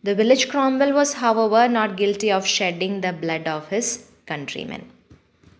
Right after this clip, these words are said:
The applause of listening senates to command, the threats of pain and ruin to despise,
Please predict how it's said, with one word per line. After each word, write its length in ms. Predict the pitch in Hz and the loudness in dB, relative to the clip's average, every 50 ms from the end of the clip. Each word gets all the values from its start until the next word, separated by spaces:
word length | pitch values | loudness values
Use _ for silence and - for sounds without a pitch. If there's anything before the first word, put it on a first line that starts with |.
| _ _ _ _ _ _ _ _ _ _ _ _ _ _ _ _ - _ _ - - _ _ _ _ _ - - - _ _ - _ _ _ _ _ _ _ _ _ _ _ _ _ _ _ _ _ _ _ _ _ _ _ _ _ _ _ _ _ _ _ _ _ _ _ _ - - | _ _ _ _ _ _ _ _ _ _ _ _ _ _ _ _ -20 _ _ -20 -20 _ _ _ _ _ -20 -20 -20 _ _ -20 _ _ _ _ _ _ _ _ _ _ _ _ _ _ _ _ _ _ _ _ _ _ _ _ _ _ _ _ _ _ _ _ _ _ _ _ -18 -6
The 240 | 214 226 - - | -6 -4 -2 -2
applause 680 | 247 240 247 - 269 277 277 277 294 311 320 302 - 311 | -4 -4 -2 -2 2 2 4 4 4 2 2 0 0 0
of 180 | 302 294 - - | 0 -2 -2 -2
listening 600 | 233 233 247 240 240 - - 254 254 254 254 240 | 0 0 0 0 -2 -4 -2 0 0 2 0 0
senates 680 | 254 - 247 214 202 202 214 220 214 220 - - - | 0 -2 -2 -2 -2 -2 -4 -6 -6 -6 -8 -8 -4
to 120 | - 226 | -4 -6
command, 680 | 214 - 208 190 185 180 175 175 185 185 196 202 - - - - - - _ | -4 -4 -8 -6 -6 -6 -6 -6 -6 -8 -10 -12 -12 -16 -20 -20 -20 -18 _
the 100 | - 190 | -10 -10
threats 520 | 185 - - 240 233 233 233 - - - | -10 -4 -2 -2 -2 -2 -6 -8 -6 -4
of 320 | 247 233 233 - - - - | -4 -6 -6 -8 -16 -6 -4
pain 360 | 226 214 220 220 220 226 220 220 | -2 -2 -2 -2 -2 -4 -6 -6
and 240 | 175 190 185 180 175 | -6 -8 -6 -6 -4
ruin 320 | 185 196 196 202 208 208 202 | -4 -2 -2 -2 -4 -4 -6
to 100 | - 196 | -6 -6
despise, 840 | 180 180 180 - - - 190 180 175 175 185 180 - - - - | -6 -6 -8 -8 -8 -8 -6 -6 -6 -6 -6 -4 -6 -6 -6 -8